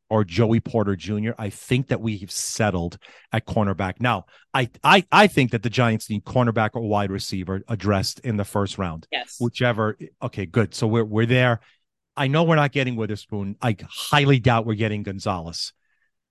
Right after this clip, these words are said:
Speaker 1: I think that we're settling if we end up with Emmanuel Forbes out of Mississippi State or Joey Porter Junior out of Penn State. Um, so, man, I
Speaker 2: There's
Speaker 1: you know
Speaker 2: Deonte Banks too, which I wouldn't be
Speaker 1: Yeah,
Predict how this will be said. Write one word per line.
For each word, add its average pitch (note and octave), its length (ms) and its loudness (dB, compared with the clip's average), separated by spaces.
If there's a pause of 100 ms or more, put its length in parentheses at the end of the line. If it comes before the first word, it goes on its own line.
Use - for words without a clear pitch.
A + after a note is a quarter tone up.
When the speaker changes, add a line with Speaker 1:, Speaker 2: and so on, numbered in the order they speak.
Speaker 1:
I C3+ 80 0
think F3 300 2
that G#3+ 140 6
we're F3 100 8
settling A#2 640 2
if B2+ 220 -6
we A#2 120 0
end A#2 160 -2
up A2 180 -2
with G2+ 120 -6
Emmanuel A2 400 0
Forbes G#2 340 -2
out G#2 120 2
of G2 40 0
Mississippi G2+ 520 -6
State G2 260 -4
or G2 60 -2
Joey F#2+ 260 -2
Porter F#2+ 280 -2
Junior F#2 300 -2
out F#2 120 -2
of F2+ 60 -6
Penn F#2+ 200 -4
State. F#2 320 -10 (840)
Um, G2 340 -6 (760)
so, C#3+ 460 0 (500)
man, C#3+ 260 -8
I D3 300 -6 (540)
Speaker 2:
There's A3 180 0
Speaker 1:
you B3 160 2
know B3 140 4
Speaker 2:
Deonte A#3 240 0
Banks F#3 460 0
too, D#3+ 280 0
which D#3 240 -2
I D#3 80 -2
wouldn't D3+ 260 -6
be D3+ 60 -4
Speaker 1:
Yeah, E3 280 6